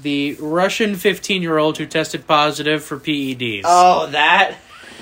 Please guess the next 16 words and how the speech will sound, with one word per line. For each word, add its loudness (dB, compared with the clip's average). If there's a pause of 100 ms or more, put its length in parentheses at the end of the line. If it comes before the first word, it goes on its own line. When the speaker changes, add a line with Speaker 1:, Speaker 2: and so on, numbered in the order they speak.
(200)
Speaker 2:
I 2
saw 0
that. 0
Speaker 1:
Your 8
Speaker 2:
Like -8
Speaker 1:
country's 2
already 4
banned, -4 (640)
and 2
you're 2
competing -2
as 0
the -2
Russian 2
Olympic 0
Committee. 0